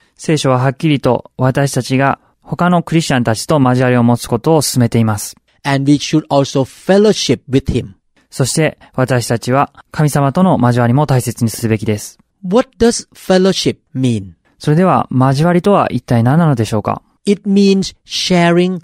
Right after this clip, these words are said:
Speaker 2: life.
Speaker 1: 交わりというのは人生を分かち合うということです。
Speaker 2: We spend time with our brothers and sisters.
Speaker 1: 私たちは兄弟姉妹と人生を分かち合います。
Speaker 2: We share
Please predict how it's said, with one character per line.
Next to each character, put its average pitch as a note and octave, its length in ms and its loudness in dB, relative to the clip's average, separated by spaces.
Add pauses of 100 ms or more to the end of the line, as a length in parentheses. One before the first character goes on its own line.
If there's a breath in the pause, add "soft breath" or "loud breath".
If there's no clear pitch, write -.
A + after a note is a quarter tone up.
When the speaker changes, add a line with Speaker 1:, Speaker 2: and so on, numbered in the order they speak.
Speaker 2:
life. B2+ 560 -4 (220)
Speaker 1:
交 B2 220 2
わ B2+ 40 2
り B2 80 0
と B2 120 0
い B2 100 4
う - 20 4
の A#2+ 160 4
は C3+ 220 0 (360)
人 C3+ 280 0
生 A#2 240 0
を C3+ 160 4
分 A2+ 100 0
か C3 160 -2
ち - 160 -4
合 D#3 100 0
う B2+ 60 -2
と A#2 80 -6
い A2 40 -4
う - 20 -10
こ A2 80 -8
と G#2+ 80 -8
で G#2+ 100 -6
す。 - 220 -14 (320)
Speaker 2:
We F3 140 2
spend F3+ 480 -2
time D#3+ 520 2 (320)
with D#3+ 320 0 (180)
our C#3 220 0
brothers C3 200 -2
and C3 120 -4
sisters. C3 760 -6 (120)
Speaker 1:
私 C3+ 320 -2
た C3 100 0
ち B2+ 160 -4
は C#3 220 0 (240 soft breath)
兄 D3+ 100 -2
弟 C3+ 120 2 (260)
姉 A#2+ 140 2
妹 A2 40 -2
と D#3 260 0
人 C3 260 0
生 A#2+ 200 0
を C#3 280 2
分 A#2+ 100 -4
か A#2 120 -2
ち - 100 -2
合 A2+ 60 2
い A2 40 0
ま A2 160 -2
す。 - 200 -14 (360)
Speaker 2:
We C#3+ 120 2
share D3+ 800 0